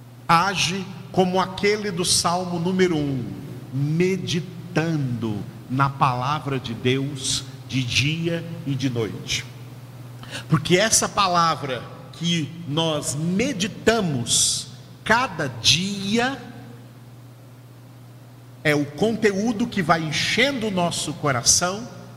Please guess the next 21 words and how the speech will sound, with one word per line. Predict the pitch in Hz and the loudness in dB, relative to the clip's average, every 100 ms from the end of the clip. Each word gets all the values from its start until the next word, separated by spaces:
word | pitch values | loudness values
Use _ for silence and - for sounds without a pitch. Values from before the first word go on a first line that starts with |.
| - - - - | -18 -20 -6 4
para | 180 170 | 6 6
que, | 165 - 165 127 107 - - | 0 -2 -2 -2 -6 -12 -6
na | 135 170 175 | 0 4 4
hora | 175 233 226 156 131 110 - - - - - - 143 | 4 4 4 2 0 -2 -8 -14 -16 -16 -18 -6 0
em | 165 | 0
que | 170 | 0
for | 175 196 202 | 0 2 2
necessário | 185 233 - 240 - - 185 170 131 127 104 - - - - | 4 4 4 4 2 2 2 0 -2 -6 -8 -14 -18 -18 -2
que | 170 | 0
nós | 156 170 151 120 - - - - - - | 2 2 2 2 2 2 -2 -14 -12 -2
falemos, | 190 190 196 214 180 139 120 165 | 2 4 4 4 2 -4 0 2
anunciemos | 170 180 208 - - 214 220 302 285 185 143 123 156 | 0 0 0 2 2 0 0 2 2 0 -2 -2 0
a | |
alguém, | 151 143 123 117 156 170 202 220 - - - - - - - | 2 0 -2 -2 -2 -2 -6 -8 -12 -18 -20 -20 -20 -20 -14
a | - 123 | -6 -6
boca | 107 131 139 - 131 123 - - - - - - | -2 -2 -2 -4 -4 -6 -12 -16 -20 -20 -14 -2
fale | 135 127 123 120 120 - - - 117 | 2 2 0 -2 -4 -6 -14 -14 0
daquilo | 120 120 - 113 117 107 110 110 - - | 0 0 -6 -4 -4 -4 -6 -8 -16 -10
que | - | -6
o | |
coração | 117 127 110 107 - 120 110 107 | -2 0 0 -2 -4 -2 -4 -6